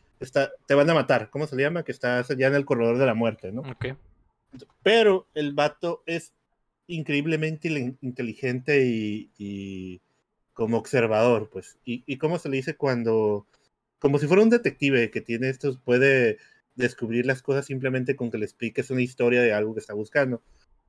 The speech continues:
Speaker 1: Y al parecer, eh, tiene, bueno, no al parecer, tiene un cierto negocio en donde le ayuda a las personas y toma ciertos casos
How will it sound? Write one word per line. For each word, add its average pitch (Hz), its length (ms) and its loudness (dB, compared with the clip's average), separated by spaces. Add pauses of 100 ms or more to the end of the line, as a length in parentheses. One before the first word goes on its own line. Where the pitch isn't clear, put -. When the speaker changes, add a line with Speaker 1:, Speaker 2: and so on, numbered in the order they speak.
(140)
Speaker 1:
Y 170 120 4
al 160 140 2
parecer, 196 640 4 (360)
eh, 156 200 2
tiene, 156 440 -2
bueno, 127 220 -2
no 135 80 0
al 135 60 -4
parecer, 127 240 -2
tiene 156 320 -2
un 156 200 -6
cierto 156 360 -2
negocio 139 640 -2 (840)
en 131 180 -2
donde 123 240 2
le 123 80 4
ayuda 135 340 4
a 143 60 2
las 131 180 -2
personas 131 540 -4
y 139 80 -12
toma 131 260 -2
ciertos 135 360 -4
casos 143 440 -2